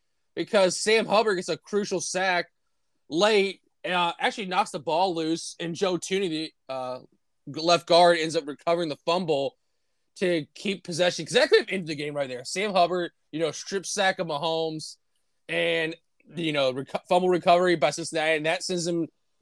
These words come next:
to the conference championship game. They're out of, like, a reasonable touchdown range there.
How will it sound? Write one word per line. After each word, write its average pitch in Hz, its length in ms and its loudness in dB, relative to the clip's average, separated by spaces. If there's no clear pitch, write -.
to 208 120 -4
the 202 80 0
conference 180 340 2
championship 180 260 -2
game. 175 260 -2
They're 285 240 4
out 269 280 2
of, 247 200 2
like, 196 240 -6
a 175 100 -8
reasonable 180 580 -4
touchdown 170 640 -2
range 185 460 -4
there. 196 360 -4